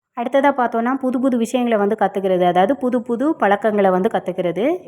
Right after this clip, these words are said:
ஏதாவது நியூ ஹேபிட்ஸ் வந்து நீங்க கத்துக்கிட்டீங்க அப்படின்னா, அது வந்து சோம்பேறித்தனத்திலேருந்து உங்களை வெளியே கொண்டு வரதுக்கு ஒரு பெரிய ஹெல்ப்பா இருக்கும்.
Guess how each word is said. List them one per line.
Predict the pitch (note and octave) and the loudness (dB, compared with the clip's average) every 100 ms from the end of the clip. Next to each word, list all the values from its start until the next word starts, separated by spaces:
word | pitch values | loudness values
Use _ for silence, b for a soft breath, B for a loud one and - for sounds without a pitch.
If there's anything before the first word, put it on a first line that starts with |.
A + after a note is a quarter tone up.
| A3+ | -2
ஏதாவது | G#3+ G3+ A#3 B3+ | 0 2 0 0
நியூ | B3+ C#4 | -2 0
ஹேபிட்ஸ் | A3+ G3+ A#3 - | 2 2 -2 -4
வந்து | A3 A#3+ | -4 -2
நீங்க | A3 G3+ | -2 0
கத்துக்கிட்டீங்க | F#3+ G3+ G#3 G3 G3+ | -2 -2 -6 -2 0
அப்படின்னா, | G3 F3+ G3+ C#4+ | 0 0 0 2
அது | B3 G#3 | 2 2
வந்து | G#3 G#3+ | 0 0
சோம்பேறித்தனத்திலேருந்து | C#4 G#3 G3 G#3 G3+ F#3+ F#3 F#3 B3 | 0 2 2 0 0 -2 0 0 0
உங்களை | G#3+ F#3+ | 0 2
வெளியே | F#3 F#3 G3 | 2 2 2
கொண்டு | F#3+ F#3 | 0 0
வரதுக்கு | F3+ F3 F#3+ C#4 | 2 0 0 -2
ஒரு | - | 0
பெரிய | F#3 F3+ | -2 -2
ஹெல்ப்பா | F3+ E3+ F3+ F3 | -2 -4 -4 -6
இருக்கும். | E3 F3+ | -6 -4